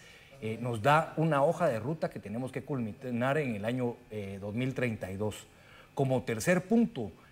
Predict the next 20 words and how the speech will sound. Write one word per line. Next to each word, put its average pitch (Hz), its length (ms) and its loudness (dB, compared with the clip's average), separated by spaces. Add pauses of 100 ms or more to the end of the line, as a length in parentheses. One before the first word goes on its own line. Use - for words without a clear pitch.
(140)
eh, 104 300 -4
muy 139 180 2
importante, 151 460 -2
la 131 100 -2
agenda 139 260 2
legislativa, 113 640 -2
que - 100 -12
tal 120 160 -10
vez 156 160 -6
es 165 80 -4
lo 147 100 0
más 165 240 -2
importante. 123 720 -4 (200)
Vivimos 156 540 2
en 127 100 -4
el 113 100 -4
Congreso 139 360 -4
de 147 60 -2
la 123 80 -2
República, 175 720 -2